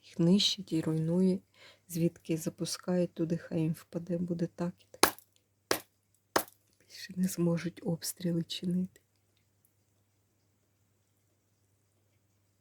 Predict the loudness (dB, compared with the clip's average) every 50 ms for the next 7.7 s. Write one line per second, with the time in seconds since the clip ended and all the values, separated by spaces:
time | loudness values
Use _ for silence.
0 | _ _ _ _ _ _ _ _ _ _ _ _ _ _ _ _ _ _ -18 -14
1 | -10 -6 -6 -6 -4 -6 -8 -8 -10 -10 -10 -8 -6 -6 -4 -2 -2 0 -2 -2
2 | -4 -8 -14 -18 -18 -14 -12 -12 -10 -8 -6 -6 -6 -8 -8 -10 -8 -6 -6 -4
3 | -4 -4 -4 -4 -2 -4 -4 -6 -8 -16 _ _ _ _ _ _ _ _ -20 -20
4 | -20 -20 _ _ _ _ _ _ _ _ -20 -20 _ _ _ _ _ _ _ _
5 | _ _ _ -20 _ _ _ _ _ _ _ _ -20 -20 -20 _ _ -20 -20 -20
6 | -20 -20 -20 -20 _ _ _ _ _ _ _ _ _ _ _ -4 -2 -2 -2 -2
7 | -4 -4 -4 -4 -2 -2 -2 0 2 2 2 2 2